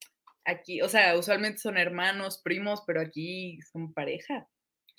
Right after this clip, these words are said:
Eso es bastante interesante. Pero bueno, y bueno, entre otras noticias, el tema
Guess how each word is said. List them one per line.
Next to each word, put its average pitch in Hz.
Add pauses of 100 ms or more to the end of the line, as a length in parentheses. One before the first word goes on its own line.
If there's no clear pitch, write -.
(480)
Eso 208
es 170
bastante 180
interesante. 156 (960)
Pero 185
bueno, 165 (520)
y 311 (100)
bueno, 226
entre 262
otras 349
noticias, 233
el 220
tema 285